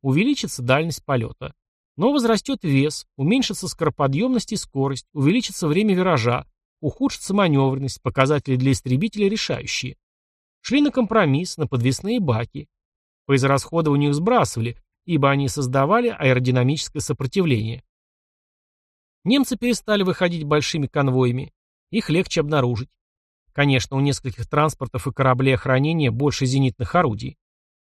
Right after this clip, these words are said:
Но на большой конвой налеты делают большее количество самолетов.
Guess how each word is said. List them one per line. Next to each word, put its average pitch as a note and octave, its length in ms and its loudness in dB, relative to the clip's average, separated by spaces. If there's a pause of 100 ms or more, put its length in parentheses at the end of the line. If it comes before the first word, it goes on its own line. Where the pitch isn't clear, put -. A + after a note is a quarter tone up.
(120)
Но D#3+ 80 4
на G3+ 100 4
большой B3 340 0
конвой A3 380 2
налеты G#3 380 0
делают G3+ 440 0 (100)
большее D#3+ 420 0
количество C3 440 -4
самолетов. - 580 -2